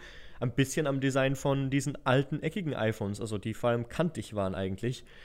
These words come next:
ein bisschen opt-, äh, o-, äh, orientiert? Und dann noch die zweite Sache ist, wo ist U S B C? Na, ganz ehrlich.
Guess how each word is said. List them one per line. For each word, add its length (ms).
ein 200
bisschen 260
opt-, 260
äh, 240
o-, 220
äh, 220
orientiert? 720
Und 180
dann 120
noch 200
die 80
zweite 400
Sache 300
ist, 320
wo 220
ist 140
U 60
S 140
B 140
C? 360
Na, 140
ganz 240
ehrlich. 500